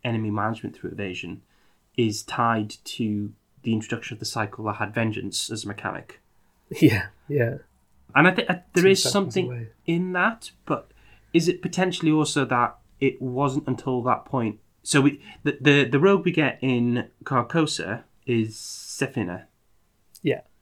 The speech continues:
Speaker 1: Who's not really a rogue.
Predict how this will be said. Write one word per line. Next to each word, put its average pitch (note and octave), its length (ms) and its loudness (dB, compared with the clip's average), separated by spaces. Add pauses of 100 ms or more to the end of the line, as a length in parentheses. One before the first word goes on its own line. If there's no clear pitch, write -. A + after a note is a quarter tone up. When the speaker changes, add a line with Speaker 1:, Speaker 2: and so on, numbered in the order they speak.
(220)
Speaker 1:
Who's B2 400 0 (720)
not C3+ 380 -2
really D3+ 320 -2
a E3 60 -2
rogue. E3 440 -2